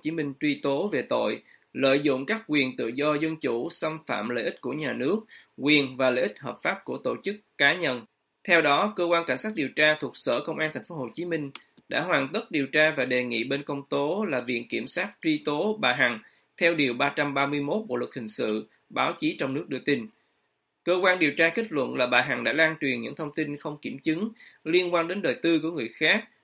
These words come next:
trong đó sử dụng những ngôn từ mang tính chất nhục mạ, xúc phạm danh dự,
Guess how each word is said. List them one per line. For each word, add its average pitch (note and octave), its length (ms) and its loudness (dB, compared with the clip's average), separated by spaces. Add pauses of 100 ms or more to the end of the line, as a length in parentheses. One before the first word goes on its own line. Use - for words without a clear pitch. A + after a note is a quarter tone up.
(120)
trong D#3+ 180 -2
đó D#3 240 2
sử C#3+ 140 -2
dụng C#3+ 320 -2
những C3+ 280 -6
ngôn E3+ 260 -2
từ B2+ 200 0
mang B2+ 160 -4
tính D#3+ 160 -10
chất G#3+ 200 -4
nhục B2+ 220 -4
mạ, A#2 340 0 (160)
xúc - 260 -6
phạm B2 260 4
danh D#3 180 0
dự, A#2 240 -2